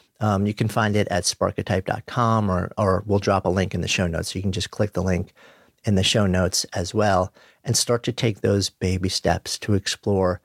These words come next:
how might I be able to remap, to reimagine, to redefine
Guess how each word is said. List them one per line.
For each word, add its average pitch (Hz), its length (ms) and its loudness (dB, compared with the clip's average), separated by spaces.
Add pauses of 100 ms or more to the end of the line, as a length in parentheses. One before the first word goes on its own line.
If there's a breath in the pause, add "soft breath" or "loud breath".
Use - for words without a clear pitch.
(500 soft breath)
how 117 240 0
might 123 220 0
I 113 60 2
be 104 120 0
able 98 200 2
to 101 260 -2
remap, 98 680 0
to 104 160 -2
reimagine, 92 680 0
to - 120 -8
redefine 95 1000 -2